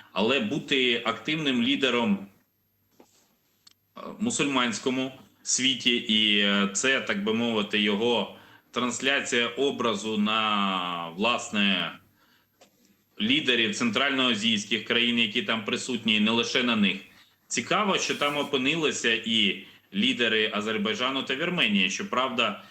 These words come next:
спробу їх запросити до шос, вона провалилась. І це, е,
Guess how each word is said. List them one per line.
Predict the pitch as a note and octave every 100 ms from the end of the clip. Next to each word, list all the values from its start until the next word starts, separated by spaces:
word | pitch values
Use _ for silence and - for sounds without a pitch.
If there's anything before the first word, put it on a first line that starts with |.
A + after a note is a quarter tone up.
| -
спробу | - - B2 C#3 B2
їх | A2+ B2 A2+ G2+
запросити | G2 A#2 G#2 A#2+ - C#3 -
до | G#2+ A2 A2+ G2+ - - _ _
шос, | - C#3+ F3 - - -
вона | G#2 B2 C3+
провалилась. | C3+ C#3+ E3 E3+ G#2+ D#2+ - -
І | - G#2 G2+ G2 F#2 F#2
це, | - B2 C#3+ C3 - - - _ _ F#2+
е, | F#2+ F#2+ F#2+ F#2+ F#2+ G2 F#2+